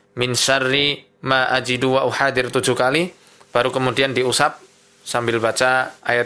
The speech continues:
kursi, Al-Ikhlas, Al-Falaq, dan An-Nas. Ya, kemudian ketika telah selesai, tarik ke arah mulut.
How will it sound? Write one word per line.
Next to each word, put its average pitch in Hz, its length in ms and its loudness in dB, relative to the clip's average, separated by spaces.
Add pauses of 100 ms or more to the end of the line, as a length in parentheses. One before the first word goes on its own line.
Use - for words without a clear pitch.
kursi, 147 560 0
Al-Ikhlas, 127 560 0
Al-Falaq, 123 480 -2
dan 120 160 0
An-Nas. 127 560 0 (1120)
Ya, 113 320 0 (240)
kemudian 120 320 0
ketika 123 320 0
telah 123 160 2
selesai, 147 640 0
tarik 131 320 0
ke 127 80 2
arah 117 160 0
mulut. 110 240 -2